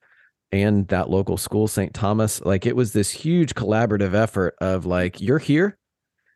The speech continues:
and we wanna bless you and we wanna learn from you." And so I, I, I was so encouraged by it because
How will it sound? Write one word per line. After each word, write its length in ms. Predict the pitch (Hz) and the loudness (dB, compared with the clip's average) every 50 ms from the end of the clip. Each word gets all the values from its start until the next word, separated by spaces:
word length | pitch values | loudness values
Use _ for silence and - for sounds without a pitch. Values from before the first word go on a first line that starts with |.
| _ _ _ | _ _ _
and 640 | 107 107 110 107 107 104 101 101 101 101 101 101 - | 0 2 2 2 2 2 2 2 2 2 0 -2 -2
we 280 | - - 95 92 101 104 | -2 -4 0 2 2 4
wanna 200 | 101 107 110 107 | 4 4 2 2
bless 240 | 101 123 127 - - | 2 2 2 2 0
you 200 | 160 160 160 - - | 0 0 0 -2 -2
and 120 | - 90 87 | -2 0 2
we 120 | 92 92 | 2 2
wanna 200 | 92 98 98 95 | 2 2 0 0
learn 240 | 90 90 92 90 87 | 0 -2 -2 -4 -4
from 240 | 90 - 87 73 65 | -6 -6 -8 -8 -8
you." 220 | 60 57 - 95 - _ _ _ _ _ _ _ _ _ _ _ _ _ _ | -10 -10 -12 -14 -16 _ _ _ _ _ _ _ _ _ _ _ _ _ _
And 160 | 107 104 101 | 0 0 0
so 260 | 95 - 110 101 98 - | 2 2 2 2 2 2
I, 200 | - 92 95 80 - _ _ _ _ _ _ _ _ | 0 0 -2 -2 -4 _ _ _ _ _ _ _ _
I, 160 | - 117 120 113 - _ | 0 0 0 -2 -2 _
I 80 | - 117 | 0 0
was 160 | 117 104 101 | 2 2 0
so 380 | - - - - 156 151 165 160 | 0 -2 -2 0 2 2 4 2
encouraged 600 | 123 107 101 - - 117 113 104 95 90 87 60 | 2 0 0 0 0 2 2 2 2 0 -4 -4
by 220 | - 80 76 69 | -4 -2 -2 -2
it 220 | 69 67 - - - | -4 -6 -6 -4 -4
because 580 | 95 90 - - 107 98 95 92 92 - - | -4 -4 0 0 0 2 2 2 0 -4 -8